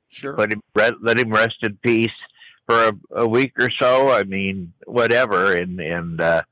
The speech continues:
Speaker 2: but anyway, that's mainly what I wanted to say. There was one other thing. Of course, there's always is when I call in.
Speaker 1: You're damn
Speaker 2: If
Speaker 1: right. You're
Speaker 2: you're
Speaker 1: V I P. God's even
Speaker 2: Well, your,
Speaker 1: listening.
Speaker 2: your
Speaker 1: Go
Speaker 2: drug
Speaker 1: on, sir.
Speaker 2: problem up, well, it's not just up there, but the fentanyl and stuff, and now they wanna get Narcan things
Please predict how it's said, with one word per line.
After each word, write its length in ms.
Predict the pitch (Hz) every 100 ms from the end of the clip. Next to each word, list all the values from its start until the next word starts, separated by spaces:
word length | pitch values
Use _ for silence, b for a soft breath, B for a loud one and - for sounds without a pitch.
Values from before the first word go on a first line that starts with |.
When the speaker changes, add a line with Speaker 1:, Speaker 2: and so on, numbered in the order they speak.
| _ _ _ _ _ -
Speaker 2:
but 180 | 127
anyway, 380 | 156 160 110 101
that's 240 | 113 151 -
mainly 220 | 151 139
what 160 | 123 113
I 60 |
wanted 320 | 113 110 104 98
to 100 | 113
say. 60 |
There 100 | 110
was 140 | 101 117
one 180 | 160 165
other 200 | 123 101 -
thing. 220 | 85 80 _ B B B B B
Of 420 | B B _ -
course, 200 | 98 95 -
there's 160 | 87
always 360 | 92 92 92 95
is 80 | 85
when 140 | 90
I 120 | 82
call 300 | 87 87 82
in. 200 | 80 80 -
Speaker 1:
You're 220 | - 127 123
damn 300 | 139 143 143
Speaker 2:
If 60 |
Speaker 1:
right. 100 | 214
You're 120 | 147
Speaker 2:
you're 120 | 127 123
Speaker 1:
V 160 | 151
I 140 | 147 147
P. 280 | 175 196 131
God's 420 | 147 180 202 147
even 180 | 139 131
Speaker 2:
Well, 100 | 139
your, 200 | 143 147
Speaker 1:
listening. 180 | 143 131
Speaker 2:
your 100 | 123
Speaker 1:
Go 60 |
Speaker 2:
drug 200 | 131 151
Speaker 1:
on, 100 | 120
sir. 40 | 120
Speaker 2:
problem 440 | 120 110 98 90
up, 180 | 92 98 _ - 110
well, 220 | 117 113
it's 80 | -
not 200 | 135 113 107 _ - 107
just 200 | 98 -
up 120 | 92 101
there, 200 | 98 87
but 180 | 90 -
the 80 | 82
fentanyl 600 | 127 123 - 101 92 90
and 80 | 80
stuff, 300 | - 101 98
and 120 | 92
now 120 | 98 101
they 120 | 98
wanna 280 | 98 95 90 _ _ _ _ -
get 180 | 101 85
Narcan 600 | 98 107 - 107 101 90
things 280 | 107 104